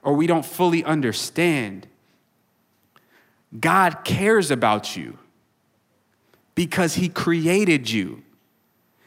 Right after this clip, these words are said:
This is simple stuff, but it's necessary if we're talking about being the people of God. And if we're talking about going to another level, we have to understand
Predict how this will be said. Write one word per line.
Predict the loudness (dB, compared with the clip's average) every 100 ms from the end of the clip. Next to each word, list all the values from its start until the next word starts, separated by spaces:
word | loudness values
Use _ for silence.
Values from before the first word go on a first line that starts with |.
| -10
This | -4
is | 0
simple | 2 4 2 2 0
stuff, | 2 4 4 4
but | 0
it's | 0 0
necessary | -2 0 0 0 4 4 4
if | 2
we're | 0
talking | 2 2 2
about | 2 2 2
being | 0 0
the |
people | -2 -2 0 0
of | 0 0
God. | 0 0 -2 -6 -20 _ _ _ -18 -2
And | 0
if | 2
we're | 2
talking | 4 4 6
about | 4 4 4
going | 4 4
to | 2
another | 2 2 2
level, | 4 4 4
we | 2 2
have | 2
to | 0
understand | 0 0 0 0 2 4 4